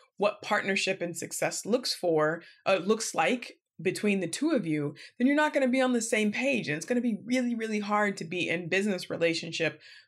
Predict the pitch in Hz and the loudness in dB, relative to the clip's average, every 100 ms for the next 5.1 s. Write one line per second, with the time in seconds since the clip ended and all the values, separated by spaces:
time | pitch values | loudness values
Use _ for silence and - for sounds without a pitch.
0 | - 180 175 175 - 160 170 156 - - | -6 2 2 0 -16 -4 -2 0 -4 -8
1 | 156 156 156 151 - - - - - - | -4 -4 -4 -8 -8 -6 -6 -6 -12 -12
2 | - _ _ - 247 240 214 - 339 285 | -16 _ _ -2 2 2 0 2 4 4
3 | 233 240 302 320 - 185 170 165 139 220 | 2 2 2 0 -2 0 2 2 2 0
4 | - 160 190 254 269 339 269 180 185 185 | 0 2 2 4 2 2 4 4 4 0
5 | 190 | -2